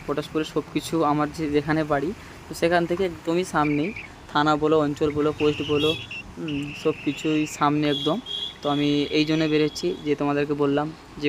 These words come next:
Google AdSense পিন আমার আসলো কি না, এই জন্য আমাকে যে দেখা যাবে যে চলে এসেছে, আমাকে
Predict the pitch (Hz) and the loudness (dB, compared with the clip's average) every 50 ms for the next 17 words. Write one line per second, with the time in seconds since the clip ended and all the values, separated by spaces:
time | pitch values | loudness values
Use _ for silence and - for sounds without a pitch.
0 | 139 143 143 147 147 147 143 139 - - 147 147 143 - - 151 147 143 143 147 | 2 2 4 4 4 4 2 0 -2 -4 -4 -4 -4 -4 -2 0 0 2 2 2
1 | 147 143 147 - - - - - - - - - - - - - - - - - | 0 0 -2 -6 -10 -18 -20 -18 -18 -18 -18 -18 -18 -20 -18 -16 -16 -16 -8 -2
2 | - 147 143 - - 160 151 143 - 165 160 151 147 147 147 156 175 - - - | -2 -2 0 2 4 2 2 4 4 2 4 6 4 4 4 2 -2 -6 -14 -18
3 | - - - - - - - - - - - - 156 151 147 156 151 151 156 151 | -20 -20 -20 -20 -20 -20 -20 -20 -20 -16 -6 -2 -2 0 2 2 2 2 2 2
4 | 151 147 147 143 - 156 151 151 147 147 147 151 - - - - 175 175 180 - | 2 2 0 -2 0 0 2 2 2 2 0 -2 -6 -10 -6 -4 -2 -2 -2 -2
5 | - 160 170 170 170 175 170 175 175 180 175 - 165 160 165 160 - 175 156 - | -4 -4 -2 0 0 2 2 2 2 0 2 2 4 6 6 6 4 2 0 0
6 | 165 165 175 - - - - - - - - - 156 156 156 160 | 0 -4 -4 -6 -10 -16 -16 -18 -18 -10 -6 -2 0 2 2 2